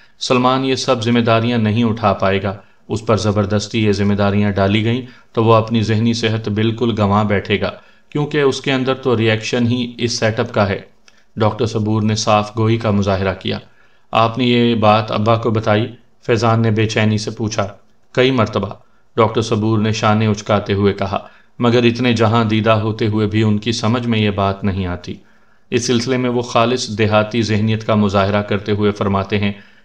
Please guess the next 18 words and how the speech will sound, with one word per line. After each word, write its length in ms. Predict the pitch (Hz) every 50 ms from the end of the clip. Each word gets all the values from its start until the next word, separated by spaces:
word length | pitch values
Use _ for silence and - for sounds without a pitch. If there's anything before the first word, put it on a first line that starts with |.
| _ -
कि 80 | - 120
ऐसा 300 | 113 113 113 - 123 120
कुछ 240 | 120 - 123 113 -
नहीं 220 | 120 104 101 101 95
होता। 320 | 95 92 - - 92 - - - _ _ _ _ _ _ -
लड़के 360 | 113 113 113 110 110 135 117
जिम्मेदारियों 560 | 104 110 110 110 110 110 110 107 107 110 110 107
से 140 | 110 117
फरार 320 | 110 - 110 107 104 104 107
हासिल 320 | 101 107 104 101 - 110 104
करने 320 | - 113 107 110 110 113
के 120 | 113 104
लिए 160 | 107 110 113 113
ऐसे 240 | 107 104 - - 110
ढोंग 340 | 101 98 101 104 104 101 104
रचा 320 | 101 98 98 - 107 110
लेते 280 | 113 113 110 110 123 120
हैं। 280 | 120 120 117 - -